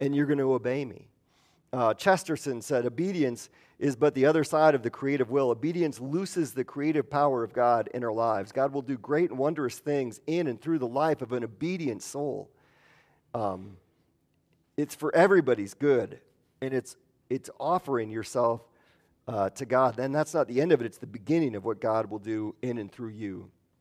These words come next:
And I thought about Paul, um, I thought about Paul talking to Timothy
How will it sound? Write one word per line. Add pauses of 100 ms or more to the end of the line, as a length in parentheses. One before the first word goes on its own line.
(380)
And
I
thought
about
Paul, (760)
um, (1700)
I
thought
about
Paul (440)
talking
to
Timothy